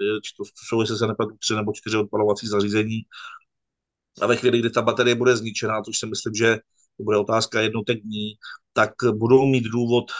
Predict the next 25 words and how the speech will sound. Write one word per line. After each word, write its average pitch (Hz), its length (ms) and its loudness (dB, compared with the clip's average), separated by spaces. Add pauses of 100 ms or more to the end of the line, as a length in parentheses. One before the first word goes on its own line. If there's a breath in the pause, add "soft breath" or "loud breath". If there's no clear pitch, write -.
jich 120 160 -6
tam 117 180 0
dodat 117 300 2
víc. 98 300 -8 (200)
Teď, 123 140 2
kdyby 127 260 4
jich 117 140 2
dodali 123 280 2
víc 123 240 -8
najednou, 113 460 0 (320 loud breath)
tak - 120 -8
samozřejmě 117 400 0
Rusové 113 360 0
vyletí 113 300 -2
z - 60 -8
kůže 110 340 -2
a 113 60 2
budou 113 260 -4
prostě - 260 -6
v 107 80 -6
mezinárodním 107 500 0
společenství 110 600 -4
protestovat, 107 560 -2
že 104 100 -2
se 117 180 0